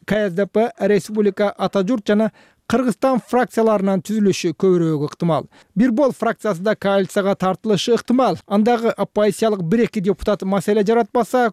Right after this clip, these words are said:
көпчүлүгү бийлик менен кызматташууга даяр экени белгилүү. Ал эми республика ата журт К С Д Пнын негизги өнөгү жана таянычына айланууда. Ошого жараша жыйырма сегиз мандаты бар республика ата журт менен бийлик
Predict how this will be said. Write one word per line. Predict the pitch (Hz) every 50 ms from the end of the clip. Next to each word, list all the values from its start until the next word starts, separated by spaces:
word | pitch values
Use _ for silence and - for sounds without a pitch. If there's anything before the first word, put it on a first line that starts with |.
| _ -
көпчүлүгү | - 247 233 - _ - 233 220 208 226 214
бийлик | 175 170 220 240 220 196 -
менен | 202 202 208 202 190
кызматташууга | - 202 202 233 220 - _ - 185 147 - 180 175 165 185 175 - _ _ _ _ _
даяр | - 151 151 185 202 208 180 165
экени | - - 147 147 139
белгилүү. | 139 143 139 147 139 127 147 156 147 131 110 - _ _ _ - - _ _ _
Ал | - 254 262
эми | 269 254 208
республика | - 180 196 208 226 - - - 269 262 247 214 - 214 175 _
ата | - 196 - 208 208 180
журт | 202 226 214 _ - - - _ _ _ _ _
К | 190
С | 208 214 208 196
Д | 185
Пнын | 202 180 220 226 233 226 - -
негизги | 220 208 226 240 240 208 254 208 208 226 269 240
өнөгү | - 247 247 247 247 247 247 254
жана | 196 208 208 214 _ _ -
таянычына | - 202 220 220 208 185 170 - 170 170 175 -
айланууда. | - 160 156 151 147 147 147 147 147 151 143 - - -
Ошого | 151 151 127 - 165 175 170
жараша | 175 190 202 180 - 220 214
жыйырма | 180 139 147 185 208 214 220 220 -
сегиз | - 233 220 214 - -
мандаты | 190 180 185 185 180 185 180 - 190
бар | 185 202 190 175
республика | 175 180 190 - - 185 190 196 190 - 202
ата | 190 - 185 180 - 185
журт | 170 185 180 _
менен | 202 196 202 208 208
бийлик | 165 214 240 247 240 254 -